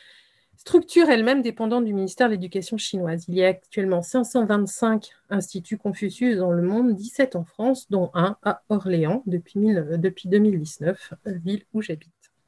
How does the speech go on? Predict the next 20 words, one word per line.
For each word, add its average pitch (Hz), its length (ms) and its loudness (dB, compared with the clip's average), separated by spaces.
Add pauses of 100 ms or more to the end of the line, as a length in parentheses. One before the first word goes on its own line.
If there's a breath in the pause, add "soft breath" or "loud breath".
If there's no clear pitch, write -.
(140)
Il 214 100 -2
sera 269 200 0
intéressant 254 680 4
d'étudier 233 540 0
attentivement 226 800 0
quelle 339 280 4
culture 214 380 -6
chinoise 226 400 0
est 220 80 2
promise 214 440 0
dans 220 80 0
les 175 100 -2
programmes 190 500 -2
de 180 80 0
ces 175 200 -6
centres, - 480 -8 (260)
mais 208 180 -2
en 202 100 0
balayant, 220 640 2 (200)
euh, 170 260 -4